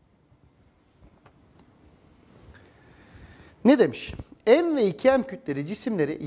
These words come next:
yay sarkacına ve basit ip sarkacına asan Onur öğretmen, yayı ve ipi denge konumundan ayırıp serbest bıraktığında periyotlarını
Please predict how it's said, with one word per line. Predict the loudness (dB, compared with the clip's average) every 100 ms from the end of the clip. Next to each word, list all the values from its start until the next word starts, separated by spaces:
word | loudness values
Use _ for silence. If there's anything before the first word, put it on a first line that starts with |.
| 2
yay | 4 4
sarkacına | 2 0 0 -4 -6 -6 -2
ve | -2 0
basit | 0 0 -4 -2
ip | -4
sarkacına | 2 2 2 -4 -4 -6
asan | -4 -4 -2
Onur | -2 0
öğretmen, | 2 0 -2 -4 -6 -10 -20 -20 -14
yayı | -2 2 4 4
ve | 2 0
ipi | -4 -2
denge | 0 0 -2
konumundan | -2 -2 -2 -2 0
ayırıp | 0 0 0 -4
serbest | 2 2 2 -4 0
bıraktığında | 0 0 -4 -6 -4
periyotlarını | -2 2 2 0 -2 -6